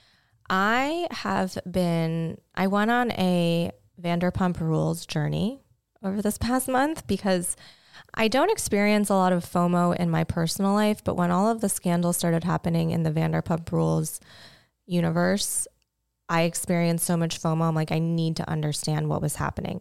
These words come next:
I have a point, I promise." And so I've been wa-, I watched from the start, and I've been into it. And I've, I've never been a big reality show person. I'm not, I've never been into the Bravo shows, whatever. I got into it. I've been very into it.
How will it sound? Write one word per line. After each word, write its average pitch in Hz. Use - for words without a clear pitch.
I 156
have 151
a 175
point, 160
I -
promise." -
And 180
so 170
I've 160
been 160
wa-, 151
I 170
watched 156
from 156
the 151
start, -
and 151
I've 156
been 156
into -
it. -
And 180
I've, 202
I've 202
never 214
been 226
a 233
big 202
reality 170
show 165
person. 165
I'm 165
not, 165
I've 165
never 160
been 160
into 160
the 165
Bravo 156
shows, -
whatever. -
I 170
got 170
into 160
it. -
I've 175
been 160
very 151
into 170
it. -